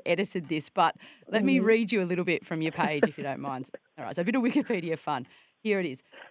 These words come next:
Speaker 1: After playing since she was five, Madonna has now retired from hockey and is quickly making a name for herself in the Western Australian cricket scene.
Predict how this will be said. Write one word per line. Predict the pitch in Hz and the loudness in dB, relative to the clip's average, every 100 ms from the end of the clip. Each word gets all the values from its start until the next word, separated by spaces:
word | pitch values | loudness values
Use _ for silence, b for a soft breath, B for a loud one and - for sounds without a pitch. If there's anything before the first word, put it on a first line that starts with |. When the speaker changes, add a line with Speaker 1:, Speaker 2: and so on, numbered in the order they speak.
| _ | _
Speaker 1:
After | 220 220 | -2 0
playing | 226 269 285 294 | -2 0 2 0
since | 277 247 | -2 -4
she | - 220 | -4 -4
was | 196 185 | -4 -4
five, | - 151 127 - - | 0 2 0 -4 -8
Madonna | 180 196 202 233 | -6 -2 0 0
has | 214 190 | 0 -2
now | 180 196 | 0 0
retired | 226 220 202 196 185 | 0 0 2 2 0
from | 185 | -6
hockey | 151 160 165 | -8 -10 -10
and | 147 | -8
is | 147 | -8
quickly | - 269 269 247 | -8 -8 -2 0
making | 208 214 208 | 2 0 -2
a | 180 | 0
name | 175 202 294 | 0 0 0
for | 233 | -2
herself | 170 - 151 147 | -4 -4 -6 -4
in | 135 | -6
the | 135 | -4
Western | 151 185 - 214 | -4 -4 -4 -6
Australian | 208 196 175 170 165 | -4 -2 0 -2 -4
cricket | 151 147 - | -6 -6 -6
scene. | 127 107 | -8 -8